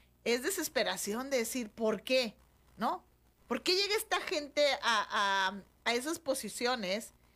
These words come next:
cuando no está tomando en serio su, su labor, su trabajo? Decepción, coraje, tristeza, dices tú, no, no, n-, ti-, los tijuanenses no nos merecemos, no nos merecemos, eh, funcionarios así, ¿eh? No, los tijuanenses nos merecemos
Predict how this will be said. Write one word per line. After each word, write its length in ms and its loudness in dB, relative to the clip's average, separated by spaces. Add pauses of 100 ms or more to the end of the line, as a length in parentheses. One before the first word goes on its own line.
(220)
cuando 240 2
no 100 0
está 240 -2
tomando 340 0
en 120 -2
serio 440 2
su, 280 -6
su 240 -6
labor, 480 2
su 160 -8
trabajo? 600 0 (680)
Decepción, 1040 0
coraje, 520 2
tristeza, 640 -4
dices 320 -4
tú, 180 -4
no, 240 -4
no, 220 -4
n-, 200 -6 (160)
ti-, 120 -8
los 180 0
tijuanenses 600 -2
no 140 0
nos 200 0
merecemos, 800 0
no 160 -2
nos 200 0
merecemos, 760 -2 (460)
eh, 280 2
funcionarios 640 -2
así, 260 -6
¿eh? 160 -10 (460)
No, 260 -4 (280)
los 200 -4
tijuanenses 640 -2
nos 180 -8
merecemos 760 0